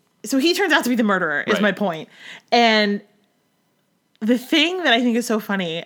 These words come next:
Speaker 1: and I wrote down, I was like, "These Skarsgårds, man, it's not even like they inherently look evil."
Speaker 2: Yeah.
Speaker 1: 'Cause you've got Stellan, you've got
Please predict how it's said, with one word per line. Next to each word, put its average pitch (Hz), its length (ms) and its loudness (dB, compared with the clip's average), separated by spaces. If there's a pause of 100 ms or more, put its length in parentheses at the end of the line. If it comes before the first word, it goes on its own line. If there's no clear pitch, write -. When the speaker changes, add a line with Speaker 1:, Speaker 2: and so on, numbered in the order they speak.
Speaker 1:
and 202 100 0
I 185 80 2
wrote 202 240 0
down, 185 260 2
I 175 80 0
was 175 100 -2
like, 165 180 -6
"These 370 580 0 (360)
Skarsgårds, 220 840 0
man, 214 480 2 (640)
it's 381 280 0
not 466 240 4 (160)
even 427 120 2
like 359 200 0
they 349 200 0
inherently 254 640 0
look 220 360 0
evil." 262 640 -2 (180)
Speaker 2:
Yeah. 92 220 -4 (140)
Speaker 1:
'Cause 302 140 0
you've 285 100 -2
got 220 160 0
Stellan, 277 380 0
you've 226 140 -4
got 196 340 2